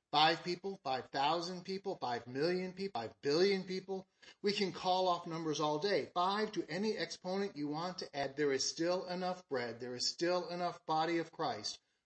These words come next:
for all who are ready and willing to receive and be satisfied. And when they were satisfied, they took up twelve basketfuls of what was left.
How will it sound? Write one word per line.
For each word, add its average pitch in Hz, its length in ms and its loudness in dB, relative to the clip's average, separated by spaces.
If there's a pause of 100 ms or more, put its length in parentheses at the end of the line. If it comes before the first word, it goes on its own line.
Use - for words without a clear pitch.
for 143 100 0
all 151 420 6
who 135 100 0
are 117 120 0
ready 139 380 -2 (200)
and 135 80 -4
willing 147 340 -2
to 131 100 -10
receive 117 580 -4 (420)
and 117 220 -10
be 117 120 -8
satisfied. 104 680 -6 (2750)
And 139 100 -4
when 156 160 2
they 170 140 4
were 175 140 0
satisfied, 104 680 -2 (600)
they - 100 -2
took 156 240 -2
up 147 160 -2
twelve 165 540 0 (120)
basketfuls 147 800 0
of 147 120 -6
what 127 280 -6
was 117 200 -6
left. - 380 -12